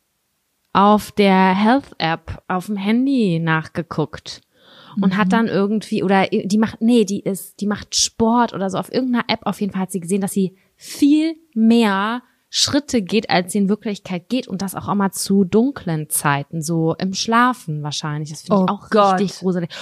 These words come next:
Speaker 1: Und das hat sie über so eine App rausgefunden und denkt so, "Moment mal, ich war
Speaker 2: Aber sie
Speaker 1: den
Speaker 2: trägt
Speaker 1: ganzen"
Speaker 2: doch, sie trägt aber doch nachts das Handy nicht am Körper.
Speaker 1: Ich weiß nicht, ob sie's mitgenommen hat.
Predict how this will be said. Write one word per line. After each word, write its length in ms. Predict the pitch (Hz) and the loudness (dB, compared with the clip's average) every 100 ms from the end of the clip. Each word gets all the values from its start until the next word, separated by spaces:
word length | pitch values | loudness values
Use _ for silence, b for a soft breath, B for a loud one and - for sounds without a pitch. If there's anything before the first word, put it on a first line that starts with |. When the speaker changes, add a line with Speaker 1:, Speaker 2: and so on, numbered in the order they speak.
| B | B
Speaker 1:
Und 80 | 233 | -4
das 240 | - - | -2 -6
hat 120 | 254 - | -10 -8
sie 100 | 254 | -2
über 120 | 240 | -2
so 80 | 220 | 0
eine 160 | 202 - _ | 0 -2 _
App 340 | 294 - - | 0 0 -4
rausgefunden 680 | 175 175 170 - 170 - 185 | 0 0 0 -6 -8 -2 -2
und 60 | 180 | 0
denkt 160 | 196 196 | -2 -2
so, 80 | 185 B B B B _ - | -2 B B B B _ -2
"Moment 420 | 190 196 233 330 | 2 4 2 0
mal, 180 | 202 147 | -4 -4
ich 160 | 160 | -8
war 100 | 185 | -2
Speaker 2:
Aber 280 | 220 285 240 160 - | 2 2 2 -2 -14
sie 180 | - 269 | -8 -4
Speaker 1:
den 120 | 226 | -2
Speaker 2:
trägt 280 | 208 370 - | 2 0 2
Speaker 1:
ganzen" 20 | |
Speaker 2:
doch, 160 | 302 302 - _ _ - | 0 0 -4 _ _ -4
sie 140 | 254 | -2
trägt 420 | 233 - 285 392 - | -2 2 2 2 -2
aber 220 | 254 247 | 0 0
doch 180 | 233 202 | -2 -2
nachts 380 | 202 262 - | -2 -2 -4
das 240 | - 220 - | -2 -2 0
Handy 320 | 254 330 277 | 0 2 2
nicht 240 | 208 190 | 2 2
am 160 | 190 185 | 0 -2
Körper. 680 | - 175 170 - 170 170 175 _ _ _ _ _ _ _ _ _ _ _ | -2 -4 -4 -2 -2 -4 -8 _ _ _ _ _ _ _ _ _ _ _
Speaker 1:
Ich 100 | - | -4
weiß 160 | 240 302 | -2 2
nicht, 80 | 277 | 2
ob 60 | 170 | 2
sie's 160 | 151 | -4
mitgenommen 540 | 147 - 156 151 147 156 | -8 -6 -6 -4 -4 -6
hat. 200 | 151 | -8